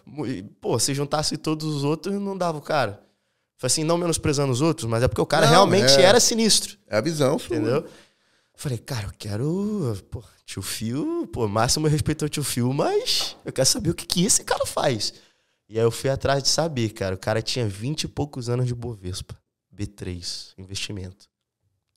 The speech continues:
Speaker 1: Falei, "Cara, tem que aprender esse negócio aí."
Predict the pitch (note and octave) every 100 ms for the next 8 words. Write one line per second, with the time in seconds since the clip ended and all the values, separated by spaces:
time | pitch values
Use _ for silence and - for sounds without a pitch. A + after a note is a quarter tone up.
0 | _ _ _ _ _ _ - F#2 - -
1 | G#2+ G2+ B2 - _ _ _ _ _ _
2 | _ _ _ _ - - G2+ G2 - G#2+
3 | G#2+ A2 - A2+ F2+